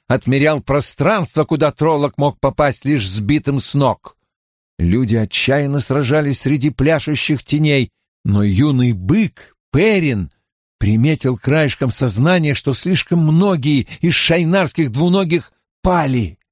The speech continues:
Братья и сёстры дрались небольшими стаями,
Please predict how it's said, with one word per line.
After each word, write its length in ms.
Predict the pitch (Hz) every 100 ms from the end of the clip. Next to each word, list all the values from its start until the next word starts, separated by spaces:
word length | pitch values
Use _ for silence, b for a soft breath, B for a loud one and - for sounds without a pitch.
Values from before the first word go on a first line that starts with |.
| _ _ _ _ _ _ _ _
Братья 480 | - 104 123 123 -
и 80 | 117
сёстры 500 | 101 131 117 - 120
дрались 480 | 110 113 123 131 -
небольшими 560 | 117 113 107 127 131
стаями, 720 | 117 - - 135 156 131 117